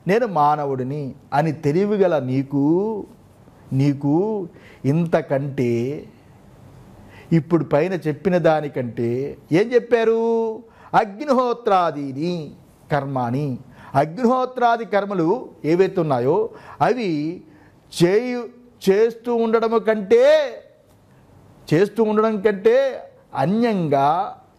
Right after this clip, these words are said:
ఇంకొక మార్గం లేనే లేదు. అందువల్ల నువ్వు బ్రతికి ఉన్నంత వరకు నేను మానవుడిని, కేవలము మానవుడిని అని మానవత్వ శరీరాన్ని పొంది నేను మానవుడిని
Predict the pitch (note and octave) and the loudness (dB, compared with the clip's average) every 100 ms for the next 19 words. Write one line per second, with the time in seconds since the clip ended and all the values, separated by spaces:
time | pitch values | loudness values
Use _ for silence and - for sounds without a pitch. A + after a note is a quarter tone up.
0 | - F3+ F#3 G3 D#3+ D3 C#3+ D#3 F#3+ F#3+ | -4 -2 2 0 0 -2 2 2 0 -4
1 | D#3 C#3 C#3+ C3 C#3+ G3+ D#3 A2+ C#3 - | 0 0 2 0 -2 -2 -2 -2 -8 -10
2 | - - - - - - - - - A#2+ | -16 -20 -20 -20 -20 -20 -20 -20 -6 0
3 | C3 D#3 G3+ F3+ D#3 A#2+ B2 B2+ G3 E3+ | 2 4 2 0 -4 0 -2 0 -6 -2
4 | G3+ G3 F#3+ F#3+ G3 F#3+ F#3+ F#3+ F#3+ F#3+ | 0 0 0 -2 -2 0 0 0 -2 -2
5 | G#3+ B3+ C4+ A#3+ - - - - D3 F#3+ | 0 2 2 0 -6 -18 -20 -6 0 2
6 | G#3+ F#3+ C#3+ D3+ G3+ A3+ A3 G#3+ G#3+ G#3 | 2 0 2 2 0 0 0 0 0 -2
7 | G3+ E3 G3 G#3+ G#3+ G#3+ G#3+ G#3+ G3 E3+ | 0 0 2 2 2 0 0 -2 0 0
8 | F#3+ G#3+ G#3+ G#3 G#3+ F#3 - - _ - | 0 2 2 2 0 -4 -10 -20 _ -20
9 | _ - - D#3+ G#3+ A3 D#3+ D3+ F3+ - | _ -20 -4 -2 0 0 -4 -8 -12 -16
10 | _ _ - - - - - - - - | _ _ -20 -20 -20 -20 -20 -20 -20 -20
11 | - - - - - - - - C3 C3 | -20 -20 -20 -20 -20 -20 -20 -14 -2 2
12 | D3 F#3+ A#3 B3 B3+ - C4+ C4 B3+ B3+ | 4 2 0 -2 -4 2 2 2 0 4
13 | B3 A#3 A3 A3+ G#3 G3+ G3 G3+ F#3+ F3+ | 4 2 -2 -4 -4 -2 0 2 2 0
14 | D#3+ D3+ E3+ G#3+ A3 A3 A3 | 2 2 2 2 2 2 0